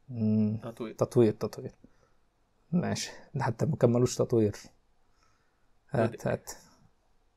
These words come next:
Speaker 2: أها يا عم، جالك تلاتة دوديك.
Speaker 1: يا الحمد لله. بنتعوض والله.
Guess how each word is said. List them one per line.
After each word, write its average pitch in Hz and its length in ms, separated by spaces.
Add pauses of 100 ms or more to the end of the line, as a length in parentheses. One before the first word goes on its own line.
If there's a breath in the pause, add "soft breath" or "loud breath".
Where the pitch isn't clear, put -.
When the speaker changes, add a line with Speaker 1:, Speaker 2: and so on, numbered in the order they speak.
(120)
Speaker 2:
أها 117 180
يا 147 100
عم، 131 220
جالك 131 380
تلاتة 117 240
دوديك. 120 300 (160)
Speaker 1:
يا 117 320
الحمد 110 340
لله. 123 300 (840)
بنتعوض 120 640
والله. 113 380